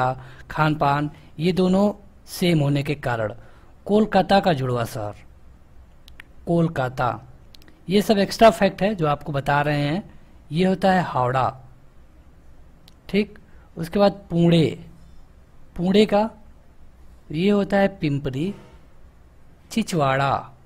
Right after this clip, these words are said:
चिंचवाड़ा होता है, पिंपरी चिंचवाड़ा। उसके बाद है कटक, इसका जुड़वा शहर है भुवनेश्वर।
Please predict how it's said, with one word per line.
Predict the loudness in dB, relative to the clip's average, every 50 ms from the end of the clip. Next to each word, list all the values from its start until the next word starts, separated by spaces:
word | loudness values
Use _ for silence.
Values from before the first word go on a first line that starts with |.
| -20 -20 -20 -20 -10
चिंचवाड़ा | -2 0 0 0 0 0 -2 0 0 0 2 2
होता | 2 0 0 -2 -4 -6 -6
है, | -8
पिंपरी | -6 -6 -6 -6 -4 -4 -6 -4 -4 -4 -6 -8 -12 -20 -20 -20 -20 -20 -18 -10
चिंचवाड़ा। | -8 -8 -8 -6 -6 -4 -2 -2 0 0 0 0 0 0 -2 -2 -4 -10 -18 -20 -20 -20 -20 -20 -20 -20 -20 -20 -20 -20 -20 -20 -20 -20 -20 -20 -20 -20 -20 -20 -20 -20 -20 -20 -20 -20 -20 -20 -20 -20 -18 -12 -12
उसके | -12 -2 -2 2
बाद | 4 4 4 4
है | 2 -2 0
कटक, | -4 -4 -2 -2 -4 -6 -6 -10 -10 -10 -10 -14 -18 -20 -20 -20 -20 -20 -20 -20 -20 -20 -20 -20 -20 -20 -20 -20 -20 -20 -20 -20 -20 -20 -20 -20 -20 -20 -20 -20 -20 -20 -20 -20 -20 -20 -20 -20 -20 -20 -20 -20 -20 -20 -20 -20 -20 -20 -20 -20 -20 -14 -12
इसका | -12 -6 -2 0 2
जुड़वा | 2 2 4 4 4 4
शहर | 4 2 2 2 2 2
है | 0
भुवनेश्वर। | 0 -2 -4 -6 -6 -8 -8 -8 -8 -8 -8